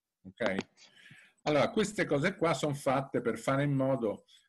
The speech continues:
che non ci siano conflitti tra i nomi. Noi sappiamo che lo standard lib usa, la standard lib usa una, una, una convenzione che è quella di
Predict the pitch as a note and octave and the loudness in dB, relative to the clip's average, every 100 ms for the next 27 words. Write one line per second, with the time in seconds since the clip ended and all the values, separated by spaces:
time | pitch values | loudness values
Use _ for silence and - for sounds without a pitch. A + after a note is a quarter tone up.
0 | _ - B2+ C#3+ C#3+ C#3 C#3+ E3 C3 A2+ | _ -2 2 2 2 0 2 2 2 0
1 | A2+ - B2+ A2+ A2+ G#2 G#2 G2+ G2+ F#2 | -4 -2 -2 -2 -4 -4 -2 -2 -2 -6
2 | F2 F2+ E2+ E2+ _ _ _ _ _ C#3+ | -6 -8 -10 -14 _ _ _ _ _ 0
3 | D3 - C3 - D#3+ C#3 A2 G2+ G2+ G2+ | 0 2 0 2 2 2 2 -2 -4 -4
4 | - B2 A#2+ A2+ A2+ D3 A2 F#2 - F3 | -4 -4 -2 -2 -2 -2 -2 -4 -6 -4
5 | E3+ A2+ G2 D#2+ - - A2 C#3 C#3+ B2 | -2 0 0 -2 -8 -10 -8 -4 -2 -2
6 | A#2 C3 A2 E2 F2+ - C#3 B2 G#2 F2+ | -2 -2 -2 -4 -10 -6 -4 -2 -2 -2
7 | - _ _ _ _ _ - D3 C3 G#2 | -6 _ _ _ _ _ -2 0 0 -2
8 | G2 _ A#2+ G#2 F#2+ F2 E2+ E2 E2 - | -4 _ -10 -8 -8 -8 -10 -12 -16 -20
9 | - _ _ _ _ _ _ _ _ _ | -20 _ _ _ _ _ _ _ _ _
10 | A#2 A2+ - F3 C#3 C3+ C3+ C3 F#3 D3 | -8 -8 -6 -2 0 2 0 0 0 0
11 | F2+ D#2 - _ _ - G#2 - D#3 A#2 | -2 -8 -16 _ _ -8 -4 0 0 0
12 | F2+ - - A2 G2+ | -2 -6 -10 -8 -8